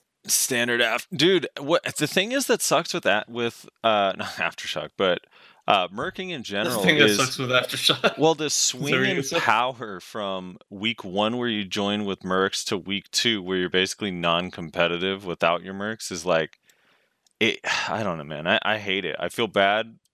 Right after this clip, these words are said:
Speaker 1: for guilds that have to try to defend their rotation if they don't quite have a hundred members yet, but I also feel bad for the fact that they have a hard time participating if they can't bring mercs, you know?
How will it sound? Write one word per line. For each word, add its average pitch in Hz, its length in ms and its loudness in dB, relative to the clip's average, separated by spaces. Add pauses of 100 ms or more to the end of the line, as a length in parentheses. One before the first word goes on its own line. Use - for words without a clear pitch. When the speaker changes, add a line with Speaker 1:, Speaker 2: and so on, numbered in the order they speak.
(240)
Speaker 1:
for 107 220 -8
guilds 107 380 0
that 98 120 6
have 95 140 2
to 95 80 -16
try 98 180 -2
to 90 100 -4
defend 92 380 -4
their 90 140 -2
rotation 87 560 -2
if 98 160 -4
they 87 120 -2
don't 87 360 -6
quite 87 200 2
have 87 140 2
a 85 60 -6
hundred 90 220 -6
members 95 360 -4
yet, 101 220 4 (400)
but 90 100 0
I 95 40 6
also 95 200 -2
feel 98 160 -6
bad 95 240 2
for 92 80 -18
the 85 100 -20
fact - 360 -2 (400)
that 87 180 2
they 92 80 2
have 92 100 2
a 85 60 0
hard 95 160 2
time 90 200 -4
participating 87 640 -4
if 80 100 -12
they 87 100 -6
can't 107 300 -2 (200)
bring 76 280 -10
mercs, - 400 -14
you 87 100 -8
know? 80 180 -6